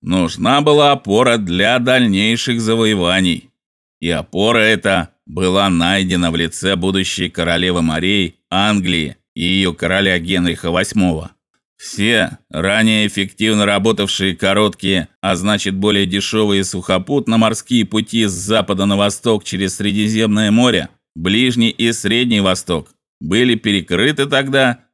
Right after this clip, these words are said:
воинствующим исламом, в значительной степени из-за козней самой же Венецианской республики против Византийской империи.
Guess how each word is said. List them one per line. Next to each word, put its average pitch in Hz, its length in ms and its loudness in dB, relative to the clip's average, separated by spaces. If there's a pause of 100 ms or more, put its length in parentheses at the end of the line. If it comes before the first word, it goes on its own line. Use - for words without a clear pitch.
воинствующим 131 920 0
исламом, 131 580 0 (240)
в 82 40 -14
значительной 104 640 -2
степени 104 520 -2
из-за 101 560 -2
козней 104 600 0
самой 104 440 0
же 95 120 -4
Венецианской 104 680 0
республики 95 760 -4
против 92 420 -4
Византийской 95 760 -2
империи. 87 520 -2